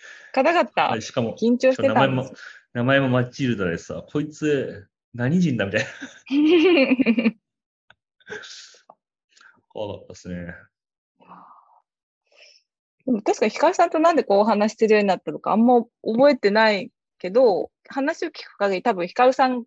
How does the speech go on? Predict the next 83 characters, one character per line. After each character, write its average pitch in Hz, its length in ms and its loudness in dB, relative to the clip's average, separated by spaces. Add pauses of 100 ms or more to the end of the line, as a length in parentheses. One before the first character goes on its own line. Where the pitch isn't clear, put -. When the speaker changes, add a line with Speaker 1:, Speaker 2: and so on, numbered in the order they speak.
(120)
Speaker 1:
か 240 100 -4
ら 226 100 2
歩 226 180 -2
み 233 80 -2
寄 233 80 -4
っ - 20 -20
て 151 120 -16
く - 100 -12
れ 165 100 -6
た 160 120 -10
ん 160 60 -18
で 165 60 -20
す - 100 -20
よ 190 60 -16
ね、 - 140 -14
き - 80 -20
っ - 100 -20
と - 80 -16
ね。 - 220 -14 (720)
Speaker 2:
歩 110 140 -6
み 120 60 2
寄 123 60 2
る。 - 80 0
Speaker 1:
そ 127 100 2
ん 131 40 4
な - 20 -4
感 - 40 -4
じ - 80 0
が - 80 -6
し - 140 -14
ま - 80 -10
す。 359 140 2
歩-、 254 200 6 (100)
歩 240 200 4
み 339 100 4
寄 359 80 2
る 320 80 4
っ 269 60 2
て - 160 -4
い 262 140 -2
う 247 40 -4
か。 - 140 -6
Speaker 2:
<laughs> 277 60 -16 (920)
で、 135 140 2
Speaker 1:
い - 40 -8
や、 190 80 -2
感 185 240 -2
謝 - 0 -
し - 20 -14
て 190 60 -4
ま 165 40 -4
す。 - 20 -4
Speaker 2:
そ 160 80 0
ん 165 100 2
な 170 100 4
に 180 80 4
戦 180 240 4
争 180 220 4
し - 40 0
て 160 80 2
た 113 80 2
の？ 90 120 -10
<laughs> - 1300 -10
ま 101 80 0
あ 101 60 0
俺 110 160 2 (220)
ね、 117 140 -6
誰 117 200 0
と 131 80 -6
で 127 60 -2
も、 123 160 -6 (100)
あ 110 100 -10
の、 113 100 -6
仲 123 240 -4
良 90 80 -4
く - 80 -16
し - 140 -14
よ 101 80 -8
う 98 40 -14
と - 160 -18 (200)
努 104 80 -10
め 98 120 -6
る - 320 -12